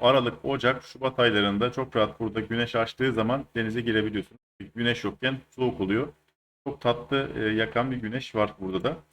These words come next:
Herkese de güneşimizi, ışığımızı yolluyoruzdur inşallah. Şimdi bir süre dediğimiz gibi, e,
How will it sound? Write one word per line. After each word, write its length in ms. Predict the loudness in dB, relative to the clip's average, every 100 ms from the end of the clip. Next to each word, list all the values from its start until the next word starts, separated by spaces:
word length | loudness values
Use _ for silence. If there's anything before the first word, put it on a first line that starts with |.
| _ _ _ -2
Herkese 380 | -2 -2 -2
de 60 | 0
güneşimizi, 760 | 0 0 -2 -2 -4 -2 -4 -6 -16
ışığımızı 420 | -8 -2 -2 0
yolluyoruzdur 500 | 0 2 2 2 0
inşallah. 400 | -2 0 -4 -4
Şimdi 400 | -8 -4 -2 -4 -8 _ _ _ -10
bir 40 |
süre 260 | -2 4 4
dediğimiz 560 | 4 2 0 -6 -12 _ -4
gibi, 220 | -2 -2 -4
e, 180 | -10 -10